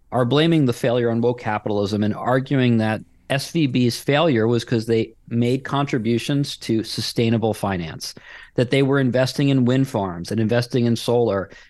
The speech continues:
And these investments did not pay the kind of dividends you'd get from investing in, I don't know, coal or asphalt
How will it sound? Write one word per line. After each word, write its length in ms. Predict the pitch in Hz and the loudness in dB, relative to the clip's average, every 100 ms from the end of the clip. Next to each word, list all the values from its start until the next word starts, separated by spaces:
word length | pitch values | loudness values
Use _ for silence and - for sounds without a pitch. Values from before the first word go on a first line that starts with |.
| - | -4
And 180 | 113 131 | 2 4
these 160 | 151 | 4
investments 540 | 165 131 135 143 139 - | 2 2 0 0 -4 -2
did 160 | 107 | -2
not 260 | 110 120 127 | -2 -2 -2
pay 160 | 131 | 0
the 100 | 120 | 0
kind 220 | 113 123 110 | 0 0 0
of 80 | |
dividends 560 | 104 135 143 101 101 107 | 2 0 2 0 0 0
you'd 160 | 110 110 | 0 0
get 320 | 185 156 - | 0 0 -2
from 160 | 123 | -2
investing 540 | 113 104 113 - 110 107 | -2 0 -2 -2 -4 -2
in, 280 | 104 104 104 _ _ _ _ _ _ _ _ | 0 0 -2 _ _ _ _ _ _ _ _
I 80 | - | -4
don't 120 | 110 | -2
know, 280 | 107 104 104 _ | -2 -2 -6 _
coal 560 | - 127 120 107 107 117 - _ | -6 2 2 2 0 -4 -16 _
or 500 | - 113 104 101 98 - _ _ _ _ | -4 0 0 0 -4 -8 _ _ _ _
asphalt 680 | 92 113 - - 113 110 | -4 -4 -4 -2 -2 -2